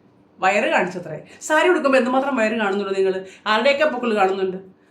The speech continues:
മുതുക് മൊത്തം കാണുന്നില്ലേ സാരി ഉടുക്കുമ്പോൾ? പക്ഷെ സാരി ഉടുത്തു പോയാൽ എന്താ, ഭാരത സ്ത്രീയായി. ഇതൊക്കെ ആ മൈൻഡ് സെറ്റ് ആദ്യം മാറ്റുക.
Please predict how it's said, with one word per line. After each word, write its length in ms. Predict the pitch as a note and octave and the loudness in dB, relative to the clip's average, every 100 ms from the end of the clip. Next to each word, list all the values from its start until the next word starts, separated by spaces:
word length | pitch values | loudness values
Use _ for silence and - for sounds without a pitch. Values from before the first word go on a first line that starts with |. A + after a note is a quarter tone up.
| _ - | _ -8
മുതുക് 220 | A3+ D4+ C#4+ | -2 2 2
മൊത്തം 280 | C4+ C#4+ | 2 2
കാണുന്നില്ലേ 380 | C4+ A#3 B3+ A3+ | 0 0 -2 -2
സാരി 200 | G3 G3 | -2 -4
ഉടുക്കുമ്പോൾ? 420 | F#3+ F#3 F#3 F3 | -2 -2 -4 -4
പക്ഷെ 160 | G#3+ C4 | -6 -2
സാരി 260 | B3+ B3+ F4+ | 2 4 4
ഉടുത്തു 240 | - C#4 | 2 -2
പോയാൽ 360 | A3+ A3 D#4 - - - _ _ _ _ _ _ _ _ - | -2 -2 -4 -8 -20 -20 _ _ _ _ _ _ _ _ -8
എന്താ, 260 | A3+ G3 - | -4 -4 -2
ഭാരത 280 | G#3+ G#3+ G#3 - | -2 0 -4 -4
സ്ത്രീയായി. 420 | F#3+ F3 D#3+ - - - _ _ _ _ _ _ _ _ _ _ | -4 -4 -6 -10 -16 -20 _ _ _ _ _ _ _ _ _ _
ഇതൊക്കെ 200 | - E4+ | -4 -2
ആ 80 | D#4 | 0
മൈൻഡ് 320 | C4+ A#3+ C4+ | 0 0 0
സെറ്റ് 200 | - A3+ | -2 -2
ആദ്യം 280 | F3+ F3+ F3+ | -2 0 0
മാറ്റുക. 340 | - F3 E3+ | -2 -6 -10